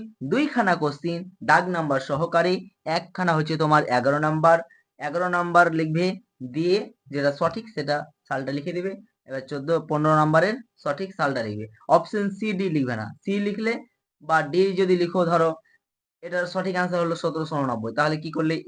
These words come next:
এ সতেরোশো ঊননব্বই লিখবে, বা শুধু সালটা লিখে দিবে সতেরোশো ঊননব্বই, পনেরো।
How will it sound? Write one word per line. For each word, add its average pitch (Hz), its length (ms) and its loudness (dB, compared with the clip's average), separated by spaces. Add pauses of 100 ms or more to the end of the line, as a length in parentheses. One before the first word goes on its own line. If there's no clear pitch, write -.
(120)
এ - 20 0 (380)
সতেরোশো 151 400 -8
ঊননব্বই 110 300 -4
লিখবে, 101 180 -10 (220)
বা 147 160 0
শুধু 180 160 -4 (100)
সালটা 165 320 2
লিখে 160 200 -4
দিবে 202 220 -4
সতেরোশো 143 420 -10
ঊননব্বই, 107 400 -8 (100)
পনেরো। 104 360 -8